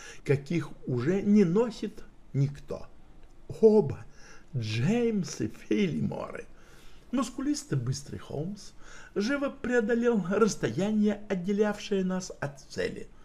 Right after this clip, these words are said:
Я вследствие давнего ранения афганской пулей не мог угнаться за ним, и потому находился в нескольких ярдах позади, когда Холмс уже произносил:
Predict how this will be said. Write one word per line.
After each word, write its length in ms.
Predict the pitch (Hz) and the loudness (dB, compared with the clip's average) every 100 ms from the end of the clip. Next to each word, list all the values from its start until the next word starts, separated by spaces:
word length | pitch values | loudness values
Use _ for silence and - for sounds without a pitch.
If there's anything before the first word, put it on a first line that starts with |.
| - - - - - - - - 220 | -20 -20 -20 -20 -20 -18 -18 -12 -2
Я 200 | 226 214 | 0 0
вследствие 680 | - 196 214 214 - 208 190 | -4 6 6 6 0 0 2
давнего 680 | 214 202 175 143 127 127 - | 0 -2 0 0 0 0 0
ранения 640 | 170 190 208 196 190 - | 0 2 4 4 2 0
афганской 800 | 165 139 123 143 110 104 - 87 - | -2 -2 0 2 2 -2 -8 -12 -6
пулей 360 | 185 208 196 190 - - - - | 0 0 0 -4 -8 -12 -8 4
не 120 | 208 | 6
мог 400 | 262 302 - - | 6 4 -2 -2
угнаться 600 | 220 160 160 208 208 202 | 0 2 0 0 0 0
за 220 | 165 175 | 0 0
ним, 320 | 131 104 90 - - - - - - | -2 -2 -6 -10 -20 -20 -20 -18 -4
и 80 | 175 | -2
потому 480 | 139 120 - 139 196 - - - - 185 | -2 -4 -4 -2 -4 -6 -16 -14 -4 2
находился 720 | 214 233 254 247 - 240 220 | 4 4 0 -4 0 2 2
в 100 | 202 | -2
нескольких 600 | 240 - 247 202 214 - | -2 -2 -4 -2 -2 0
ярдах 460 | 226 226 202 196 - | 2 2 0 -2 0
позади, 460 | 220 196 214 185 | 2 6 6 4
когда 340 | - 107 107 92 | 0 -2 -4 -4
Холмс 640 | - - 185 202 190 - | -2 4 4 4 -2 -4
уже 340 | 190 190 190 185 - - - | 0 0 0 -2 -12 -14 -6
произносил: 800 | 220 220 202 139 135 - - | 0 0 0 -2 -4 -4 -6